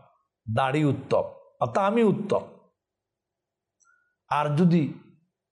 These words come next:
মালিক, যদি আমার সৃষ্টিকর্তা যদি নারাজ হয়,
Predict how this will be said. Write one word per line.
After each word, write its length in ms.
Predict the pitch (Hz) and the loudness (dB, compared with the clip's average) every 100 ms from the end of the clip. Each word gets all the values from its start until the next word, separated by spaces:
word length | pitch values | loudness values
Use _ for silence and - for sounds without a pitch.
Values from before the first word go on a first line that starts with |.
| _ _ _ - 107 | _ _ _ -6 0
মালিক, 420 | 135 170 226 180 | 2 2 4 4
যদি 240 | 185 170 | 4 2
আমার 260 | 175 165 165 | 2 2 -2
সৃষ্টিকর্তা 800 | - 226 - 190 156 170 170 170 | 0 0 0 0 2 2 2 0
যদি 300 | 143 147 143 | 0 0 0
নারাজ 500 | 123 104 117 139 - | 0 0 0 -2 -4
হয়, 240 | 117 98 | -4 -4